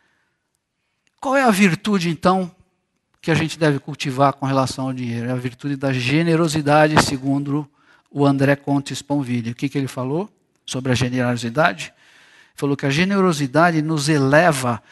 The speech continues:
em direção aos outros e em direção a nós mesmos, enquanto libertos do nosso pequeno eu.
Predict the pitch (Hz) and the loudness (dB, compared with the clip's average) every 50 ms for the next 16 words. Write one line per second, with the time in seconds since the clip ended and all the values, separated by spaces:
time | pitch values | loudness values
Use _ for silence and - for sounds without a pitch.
0 | - - - 151 147 147 143 151 151 156 147 - - 156 151 160 170 165 151 123 | -20 -10 -4 -4 -2 -2 0 0 0 2 0 0 -2 -4 -4 -2 -2 -4 -4 -4
1 | 123 147 143 131 - - 110 107 104 - - - - _ _ _ _ _ _ _ | -4 -4 -4 -4 -6 -12 -20 -20 -18 -18 -18 -18 -20 _ _ _ _ _ _ _
2 | _ _ _ _ _ _ _ _ _ - 214 196 - - - 143 143 135 143 160 | _ _ _ _ _ _ _ _ _ 4 4 4 4 2 -6 -6 -4 0 2 4
3 | 160 160 143 - - - 143 143 139 139 139 147 165 175 180 165 151 147 - 170 | 4 4 4 2 2 2 2 4 4 4 4 8 8 8 8 8 4 2 4 4
4 | 202 202 - 160 143 117 - - - - - _ _ _ _ _ _ _ _ - | 4 2 0 -2 -8 -10 -10 -10 -12 -12 -14 _ _ _ _ _ _ _ _ -6
5 | 147 139 - - - 156 160 156 - 175 156 160 196 202 160 131 120 120 123 127 | -6 -6 -4 0 0 0 0 0 -2 -8 -6 -4 -4 -4 -2 -2 -2 -2 -2 -2
6 | 127 - _ - 139 123 - - - - - - _ _ _ _ _ _ _ _ | -6 -8 _ -14 -14 -12 -10 -10 -10 -12 -14 -18 _ _ _ _ _ _ _ _
7 | - 143 143 131 131 131 127 - - - 131 _ - 147 135 _ - - 127 123 | -12 -10 -8 -6 -4 -4 -4 -4 -8 -14 -18 _ -10 -10 -10 _ -10 -12 -12 -10
8 | 131 139 135 120 113 110 117 107 | -8 -8 -6 -6 -6 -6 -8 -10